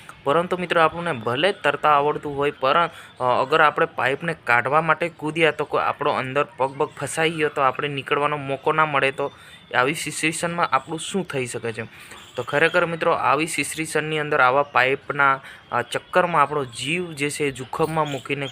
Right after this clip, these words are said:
નાચ કૂદાય મિત્રો. આપણને ગમે એટલું તરતા આવડતું, આપણને લાગતું હોય કે ભાઈ આ મને તરતા આવડે છે, હું આમને કાઢી નાખીશ, કંઈ ટેન્શન નહીં,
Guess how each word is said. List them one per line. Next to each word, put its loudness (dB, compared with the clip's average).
નાચ 2
કૂદાય 2
મિત્રો. -6
આપણને -2
ગમે 0
એટલું -4
તરતા 2
આવડતું, 2
આપણને -2
લાગતું 2
હોય -4
કે -4
ભાઈ 0
આ 2
મને -6
તરતા 0
આવડે 2
છે, -8
હું -8
આમને -2
કાઢી -4
નાખીશ, -6
કંઈ 0
ટેન્શન -2
નહીં, -2